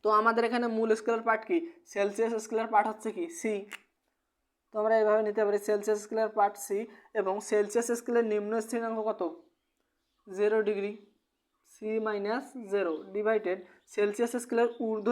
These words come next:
স্থিরাঙ্ক। ঊর্ধ্ব স্থিরাঙ্ক হচ্ছে একশো, আর নিম্ন স্থিরাঙ্ক বিয়োগ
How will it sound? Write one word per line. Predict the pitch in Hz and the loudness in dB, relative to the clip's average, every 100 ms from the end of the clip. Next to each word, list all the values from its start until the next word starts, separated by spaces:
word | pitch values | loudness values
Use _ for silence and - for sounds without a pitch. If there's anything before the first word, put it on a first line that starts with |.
| 233 226 | 4 4
স্থিরাঙ্ক। | 247 240 233 202 156 143 - _ 208 | 0 2 0 -2 -6 -8 -16 _ -8
ঊর্ধ্ব | 208 196 220 | -4 2 0
স্থিরাঙ্ক | 220 233 233 220 | 0 -4 -2 -4
হচ্ছে | 220 240 - 208 | -4 -6 -2 -2
একশো, | - - 247 - - _ _ _ | -2 0 2 0 -8 _ _ _
আর | 196 202 202 | -8 -4 -4
নিম্ন | 202 220 | -2 -2
স্থিরাঙ্ক | 220 233 233 240 220 196 | -4 -4 -4 -6 -8 -6
বিয়োগ | 208 202 233 | 0 2 2